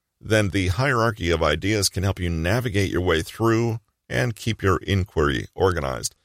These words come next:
If you're attempting to learn to solve some particular problem,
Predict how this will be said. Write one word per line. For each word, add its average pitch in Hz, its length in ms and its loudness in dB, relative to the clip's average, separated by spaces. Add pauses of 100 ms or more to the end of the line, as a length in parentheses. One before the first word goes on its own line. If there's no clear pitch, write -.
(640)
If 101 140 0
you're 110 180 6
attempting 90 640 -2
to 95 120 -2
learn 95 200 2
to 80 120 -4
solve 98 520 2
some 85 180 -2
particular 78 320 -6
problem, 87 600 0